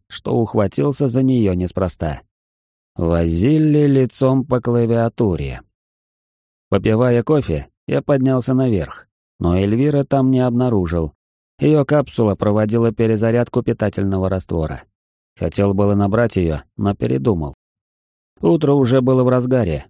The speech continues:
даже на улице рассвело, так что моя воспитанница, скорее всего, просто умотала на любимую тренировку.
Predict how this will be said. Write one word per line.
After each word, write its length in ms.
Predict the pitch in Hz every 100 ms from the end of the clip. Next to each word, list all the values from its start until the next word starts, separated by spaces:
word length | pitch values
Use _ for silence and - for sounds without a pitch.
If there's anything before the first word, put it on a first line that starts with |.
| _ -
даже 300 | 98 101 110
на 180 | 110
улице 380 | 139 139 104 -
рассвело, 560 | 85 85 92 85 76 - _ _ -
так 200 | 165 165
что 220 | - 147
моя 320 | 139 143 147
воспитанница, 720 | 139 - 156 151 139 131 127 117
скорее 420 | - 110 131 127
всего, 380 | 104 117 123 117
просто 420 | 117 127 - 120
умотала 640 | 117 113 104 - 135 131 123
на 140 | 110
любимую 540 | 107 101 101 98 98
тренировку. 720 | 92 95 92 85 73 - -